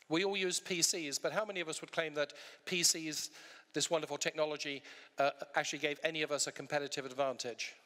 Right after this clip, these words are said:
And just think about the, uh, the economic conundrum that, uh, as economists say, we see technology everywhere except in the productivity statistics. So there's nothing automatic about really great technologies c-, creating competitive advantage.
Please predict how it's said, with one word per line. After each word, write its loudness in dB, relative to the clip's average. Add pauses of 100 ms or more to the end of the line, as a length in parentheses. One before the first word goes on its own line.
(720)
And 2
just 2
think 0
about 4
the, -2
uh, 6 (500)
the 4
economic 0
conundrum -2
that, 2 (400)
uh, 2
as 4
economists -2
say, 2
we -8
see 2
technology 0
everywhere 0 (500)
except 2
in -6
the -2
productivity -4
statistics. -2
So 2
there's -2
nothing 0
automatic 0
about 0 (280)
really 0
great 0
technologies -2 (400)
c-, -12 (120)
creating 0
competitive 0
advantage. -2